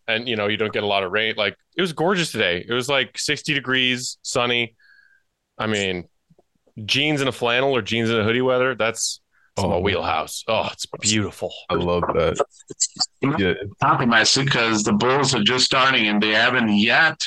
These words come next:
Speaker 3: made us angry. So, like, the optim-, optimism is still there, and it is beautiful in Chicago right now, as, as Matt just said. So it's probably a good i-, idea to plan, uh, plan Chicago trips, and if you're a Bulls fan, that is, in, in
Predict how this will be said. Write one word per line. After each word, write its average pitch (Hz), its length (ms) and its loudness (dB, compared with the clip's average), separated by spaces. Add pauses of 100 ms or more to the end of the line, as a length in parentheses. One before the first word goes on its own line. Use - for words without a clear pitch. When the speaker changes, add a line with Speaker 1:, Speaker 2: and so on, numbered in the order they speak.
Speaker 3:
made 117 260 2
us 110 180 2
angry. 104 640 2 (180)
So, 104 340 2
like, 104 340 2
the 120 60 2
optim-, 135 600 0
optimism 120 600 2
is 113 140 0
still 110 200 2
there, 113 460 4 (460)
and 120 320 4
it 123 120 2
is 123 200 2
beautiful 113 480 0
in 101 120 0
Chicago 98 480 2
right 82 160 2
now, 80 140 2
as, 87 440 2
as 95 180 0
Matt 95 320 2
just 90 220 0
said. 92 220 0
So 95 100 0
it's 101 260 0
probably 131 380 0
a 110 80 0
good 110 180 2
i-, 110 300 2
idea 104 340 0
to 95 380 0
plan, 101 320 0
uh, 92 280 4 (440)
plan 110 500 0
Chicago 104 520 2
trips, 101 320 2
and 92 440 0 (300)
if 110 160 0
you're 113 160 2
a - 20 4
Bulls 117 300 2
fan, 90 340 2
that 87 200 2
is, 87 260 0
in, 90 220 0
in 92 180 0